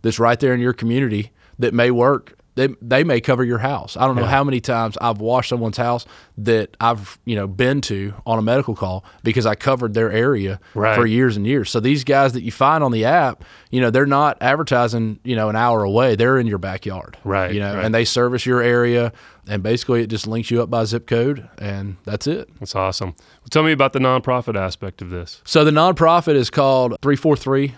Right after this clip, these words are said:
Speaker 1: to N Y C dot org, and ten percent of all the Fire Track funds are gonna go straight to the nonprofit.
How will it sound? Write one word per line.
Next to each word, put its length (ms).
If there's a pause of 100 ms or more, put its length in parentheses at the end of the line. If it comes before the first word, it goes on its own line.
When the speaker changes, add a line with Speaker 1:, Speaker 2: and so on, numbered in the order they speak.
Speaker 1:
to 120
N 160
Y 160
C 220
dot 200
org, 300 (380)
and 260
ten 200
percent 360
of 80
all 240
the 80
Fire 240
Track 240
funds 540
are 80
gonna 180
go 200
straight 320
to 60
the 80
nonprofit. 640